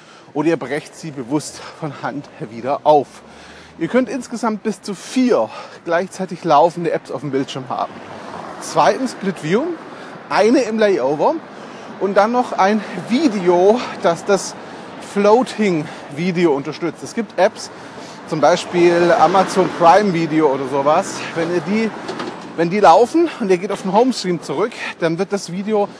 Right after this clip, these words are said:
als kleines, schwebendes Fenster weiter angezeigt. Dieses Fenster könnt ihr frei bewegen. Das heißt, ihr könnt im Grunde zwei Apps im Split View, eine als Overlay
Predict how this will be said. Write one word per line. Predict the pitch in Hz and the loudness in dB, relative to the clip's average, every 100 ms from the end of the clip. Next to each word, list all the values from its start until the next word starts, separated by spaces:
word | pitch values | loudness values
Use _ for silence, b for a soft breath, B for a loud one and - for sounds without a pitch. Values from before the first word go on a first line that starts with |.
| B B | B B
als | - 156 - | -2 -2 -2
kleines, | - 165 156 214 220 214 | 2 4 4 4 0 -2
schwebendes | - - 160 180 196 175 - | -4 -2 0 0 -2 -6 -2
Fenster | 185 190 - 185 | -2 -2 -2 0
weiter | 156 196 190 | 2 -2 -4
angezeigt. | 180 202 196 - 151 120 120 | -6 -4 -6 0 0 0 -2
Dieses | 143 160 | -8 -6
Fenster | 175 175 175 | -6 -6 -10
könnt | - 180 | -6 -6
ihr | 165 | -6
frei | 160 - 160 | -10 -6 -2
bewegen. | 170 156 185 143 113 B B B B | 0 2 2 0 -8 B B B B
Das | 135 | -2
heißt, | 160 175 | -2 -2
ihr | 175 | -2
könnt | 208 190 | -4 -2
im | 185 | -4
Grunde | - 202 202 185 | 0 0 2 -2
zwei | - 175 208 | 0 2 4
Apps | 190 196 151 | 2 -4 -8
im | |
Split | 151 - 233 | -10 -4 -4
View, | 254 285 349 B B B B | -2 -2 -4 B B B B
eine | 123 156 226 269 175 | -4 -2 0 -2 -2
als | 185 | -4
Overlay | - 220 254 254 254 | -2 -2 0 2 0